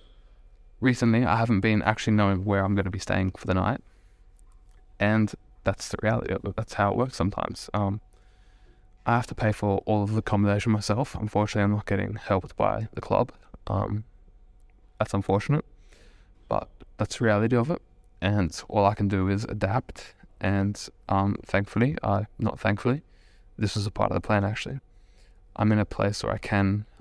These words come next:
uh, uh, financially support myself. Thankfully, keep on using this word, it is completely my doing. I am able to financially support myself enough to where I can stay in a hotel for the night, where I can stay in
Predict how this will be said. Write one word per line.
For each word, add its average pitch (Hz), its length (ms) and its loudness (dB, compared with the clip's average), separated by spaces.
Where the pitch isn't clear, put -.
uh, - 60 -4
uh, - 120 -2
financially 104 580 0
support - 260 -2
myself. 107 520 -2
Thankfully, 101 560 -2
keep 110 160 -2
on 104 100 0
using 104 220 2
this 98 120 -2
word, 107 240 2
it 101 160 0
is 98 140 0
completely 101 520 -2
my 98 160 2
doing. 101 340 0
I 107 140 4
am 101 100 4
able 101 260 2
to 104 380 0
financially 101 440 0
support - 280 -2
myself 101 320 2
enough 98 420 -2
to - 80 -4
where 98 160 4
I 101 100 2
can 95 360 -2
stay 104 460 2
in 98 260 -4
a 101 60 0
hotel 98 480 2
for - 100 -18
the 92 80 -2
night, 90 240 -2
where - 200 -2
I 98 60 0
can 92 140 -4
stay 101 240 -4
in 98 260 0